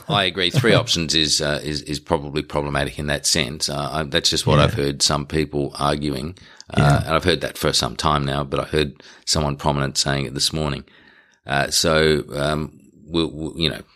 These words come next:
Speaker 2: we'll see whether it comes to that. But I think, yeah, it actually has to come down to, do you want to stay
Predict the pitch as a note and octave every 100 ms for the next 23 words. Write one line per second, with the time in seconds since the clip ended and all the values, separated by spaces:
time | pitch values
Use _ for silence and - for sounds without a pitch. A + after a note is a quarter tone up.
0 | _ D2 D#2 - D2 B1 C2 - C#2+ C#2
1 | - C2+ A1+ D#2 D2+ D#2 C2 C2 G1+ -
2 | D#2 D#2 - C#2+ C#2 - - C#2 C#2+ C#2
3 | C#2 - C#2+ C#2+ _ _ - - _ D#2+
4 | E2 E2+ - D2 C#2+ C2+ -